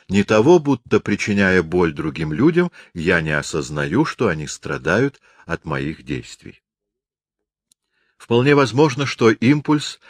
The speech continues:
не даёт о себе знать просто потому, что я не сумел помешать его осознанию или найти ему подходящую рационализацию. В этом случае импульс будет продолжать существовать,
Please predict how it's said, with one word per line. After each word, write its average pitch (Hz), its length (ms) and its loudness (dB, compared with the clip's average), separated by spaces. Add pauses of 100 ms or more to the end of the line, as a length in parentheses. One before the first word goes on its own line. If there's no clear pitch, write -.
(340)
не 104 180 0
даёт 107 360 4
о 131 80 2
себе 107 280 2
знать 104 440 -2
просто 104 400 0
потому, 92 400 -4
что - 160 -4
я 107 320 2 (440)
не 202 220 -2
сумел 110 540 2
помешать 107 640 -2
его 80 220 -2
осознанию 127 840 -4
или 98 220 -2
найти 85 480 -2
ему 139 320 -2 (200)
подходящую 113 1000 -2 (160)
рационализацию. 87 1080 -4 (1000)
В 95 60 -4
этом 104 200 0
случае 101 520 0
импульс 117 640 -4 (300)
будет 98 340 -2
продолжать 92 580 0
существовать, 90 920 -6